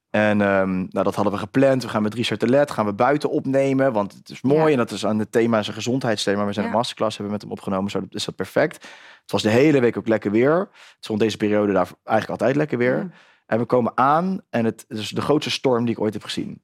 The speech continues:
Speaker 1: Dus zonder grappen, echt.
Speaker 2: Ja, dat is echt niet grappig.
Speaker 1: Nee, dat, nee. Nou,
Speaker 2: Nee.
Speaker 1: ja, nee, op dat moment dachten we echt, "Shit",
Speaker 2: Ja,
Speaker 1: weet
Speaker 2: hoe
Speaker 1: je wel.
Speaker 2: dan?
Speaker 1: En je kan je dan bij de bakken neerzitten en het, en het, en dan denk van, "Oké, dan, dan wordt het allemaal niks meer."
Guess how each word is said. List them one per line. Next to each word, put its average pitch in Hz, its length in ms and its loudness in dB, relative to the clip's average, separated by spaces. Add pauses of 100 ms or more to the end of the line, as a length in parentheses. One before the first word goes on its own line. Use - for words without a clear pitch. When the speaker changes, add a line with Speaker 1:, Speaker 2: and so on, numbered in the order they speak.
(160)
Speaker 1:
Dus 113 180 0
zonder 147 320 2
grappen, 190 380 -2
echt. 123 280 0
Speaker 2:
Ja, 285 60 2
dat - 160 0
is - 40 -4
echt - 120 2
niet 277 140 4
grappig. - 420 -2
Speaker 1:
Nee, 127 220 4
dat, 120 160 0
nee. 117 260 2
Nou, 120 300 2
Speaker 2:
Nee. 320 140 4
Speaker 1:
ja, 90 220 0
nee, 113 240 2
op 120 100 -2
dat 131 100 2
moment 123 180 -2
dachten - 320 -2
we 73 60 -6
echt, - 180 -6
"Shit", - 480 0
Speaker 2:
Ja, 92 60 -6
Speaker 1:
weet 185 100 0
Speaker 2:
hoe 254 80 2
Speaker 1:
je 220 60 0
wel. 123 120 0
Speaker 2:
dan? 170 60 0
Speaker 1:
En 143 200 0 (380)
je 117 140 -2
kan 175 240 2
je 170 60 2
dan 151 140 4
bij 143 120 4
de 131 60 2
bakken 139 300 -2
neerzitten 143 520 0
en 110 100 0
het, 113 160 -4
en 113 160 0
het, 113 220 -4
en 113 120 -4
dan 110 100 0
denk 110 160 -2
van, 107 100 -4
"Oké, 110 240 2
dan, 107 160 2
dan 107 100 0
wordt 110 160 0
het 104 80 -4
allemaal 101 180 0
niks 135 200 -2
meer." 98 280 -4